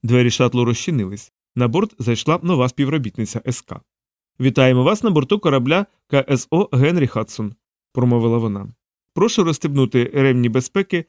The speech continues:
взяти речі і прослідувати по підсвіченій стежці поза межі шлюзового відсіку.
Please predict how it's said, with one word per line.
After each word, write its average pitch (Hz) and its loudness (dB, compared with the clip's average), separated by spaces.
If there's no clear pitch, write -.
взяти 143 0
речі 165 -2
і - 2
прослідувати 151 -4
по 220 0
підсвіченій 147 -4
стежці 151 -4
поза 196 -2
межі 151 0
шлюзового 135 0
відсіку. 104 -8